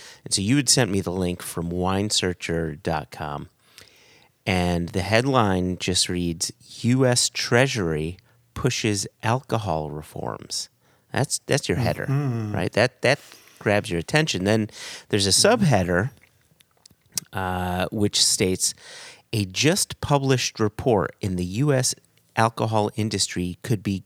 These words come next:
Speaker 1: good news for consumers, but bad news for wholesalers."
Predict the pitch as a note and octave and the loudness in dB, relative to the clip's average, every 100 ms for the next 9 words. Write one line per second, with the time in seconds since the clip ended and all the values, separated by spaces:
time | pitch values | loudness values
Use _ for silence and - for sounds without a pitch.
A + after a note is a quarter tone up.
0 | _ C3 C#3+ D3+ F3 D#3+ - B2 A#2 G2 | _ 2 2 4 2 2 0 -2 0 0
1 | - F3+ E3+ F2 D#2+ - - - _ _ | 2 2 2 0 -2 -4 -6 -10 _ _
2 | - _ _ _ G2 - - G2 B2+ G2 | -20 _ _ _ -2 -2 -2 -2 0 0
3 | D2+ D2 - - - D2+ - G2 G#2+ - | -2 -4 -8 -8 -10 -10 -2 0 0 0
4 | A#1 G1+ G1+ - - | -2 -4 -8 -6 -6